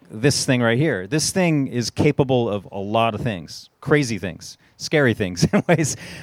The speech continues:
but, uh, more and more, more and more apps, more and more functions, more and more memory, more and more.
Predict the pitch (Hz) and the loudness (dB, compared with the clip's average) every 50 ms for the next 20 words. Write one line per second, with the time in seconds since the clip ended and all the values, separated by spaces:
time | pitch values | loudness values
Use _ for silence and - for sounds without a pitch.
0 | - - 127 127 127 131 127 143 160 165 165 156 156 156 143 120 113 135 160 160 | -2 2 4 6 6 8 10 12 12 12 12 10 8 8 8 6 6 4 4 4
1 | 151 135 131 143 156 160 165 160 - - - - 147 143 143 135 123 - - - | 4 4 6 8 8 10 8 8 6 4 0 0 2 4 6 6 6 4 4 2
2 | 160 160 165 - - - 165 156 156 131 120 139 135 131 120 113 117 127 151 165 | 2 4 4 0 0 0 0 0 0 0 -2 -2 0 0 0 0 2 2 2 2
3 | 165 170 170 170 160 151 139 131 127 131 127 | 2 2 2 0 0 0 0 0 0 -2 -4